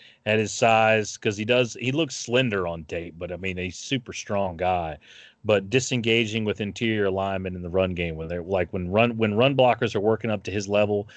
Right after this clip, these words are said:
if they get their hands on him, it was a problem. It's a problem for any super fast young linebacker, is dealing with the strength of linemen at the N F L level. He di-, if he learns how to disengage from that, because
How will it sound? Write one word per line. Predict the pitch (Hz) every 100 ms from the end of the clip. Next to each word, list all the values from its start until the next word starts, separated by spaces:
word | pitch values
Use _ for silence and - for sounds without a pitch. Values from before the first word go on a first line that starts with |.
| - -
if | 95
they | 120 123
get | 127
their | 113 92
hands | 110 110 110
on | 110 113
him, | 110 104 _ _ _
it | 120
was | 120 110
a |
problem. | - 143 143 143
It's | 127 127
a |
problem | 113 - 170 165 131
for | 113
any | 127 151 127 98 87 _
super | - 147 127 104
fast | 120 110 104 - 120
young | 113 107
linebacker, | 98 107 98 90 82 - 76 _ _ _ -
is | 110
dealing | 98 135 135 120
with | 110
the | -
strength | - 131 123 104 98
of | 92
linemen | 107 101 95 90
at |
the | 85
N | 92
F | 85 92
L | 87
level. | 85 76 - _ -
He | 123
di-, | 127
if | 127 -
he | 151
learns | 156 147 143
how | 139
to | 117
disengage | 131 - 123 123 123
from | - 110
that, | 113 117 107
because | 107 113